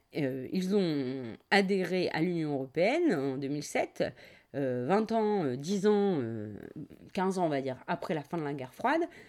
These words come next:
et ils ont très rapidement fait candi-, acte de candidature et ont adhéré à l'Europe. Donc c'est des pays, euh, que vous avez représentés, euh, sur la carte, page trois cent soixante-six.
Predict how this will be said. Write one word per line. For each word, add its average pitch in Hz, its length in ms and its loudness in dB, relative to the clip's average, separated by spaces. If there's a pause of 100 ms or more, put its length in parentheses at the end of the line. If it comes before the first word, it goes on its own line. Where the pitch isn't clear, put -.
(180)
et 185 80 0
ils 165 160 0
ont 160 80 4
très - 160 -2
rapidement 202 420 0
fait - 160 -6
candi-, 143 320 -4
acte - 220 -10
de 135 200 -4
candidature 131 680 -4
et 262 80 2
ont 208 160 2
adhéré 208 400 2
à 254 80 4
l'Europe. 180 380 2
Donc 123 160 -4
c'est 123 100 -8
des 127 100 -6
pays, 175 520 -4
euh, 123 80 -2
que - 160 -8
vous 139 180 -10
avez 139 140 -6
représentés, 151 680 -4
euh, 214 120 2
sur 151 160 -6
la 139 100 -4
carte, 226 240 -4
page - 180 -10
trois 170 140 -10
cent 208 160 -8
soixante-six. - 580 -10